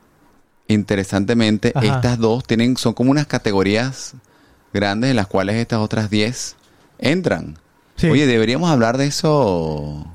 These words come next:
Speaker 2: Me parece, me
Speaker 1: en
Speaker 2: parece
Speaker 1: un
Speaker 2: que
Speaker 1: episodio,
Speaker 2: podríamos.
Speaker 1: sí.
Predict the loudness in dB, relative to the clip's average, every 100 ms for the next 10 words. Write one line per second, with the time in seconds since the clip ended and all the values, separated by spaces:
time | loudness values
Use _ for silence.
0 | -4 0 2 4 2 2 2 2 2 2
1 | 2 2 2 2 4 4 2 2 0 -2
2 | -2 0